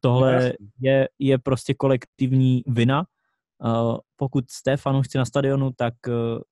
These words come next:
Speaker 1: jste prostě za ten tým všichni, v dobrým i ve špatným.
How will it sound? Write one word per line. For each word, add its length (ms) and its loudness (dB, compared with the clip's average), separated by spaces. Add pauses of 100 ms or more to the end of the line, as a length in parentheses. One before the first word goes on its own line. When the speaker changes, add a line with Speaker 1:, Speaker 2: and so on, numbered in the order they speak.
(260)
Speaker 1:
jste 200 -6
prostě 340 -6
za 80 -6
ten 180 -4
tým 220 -2
všichni, 580 -4 (320)
v 100 -4
dobrým 340 2
i 80 2
ve 120 0
špatným. 500 -4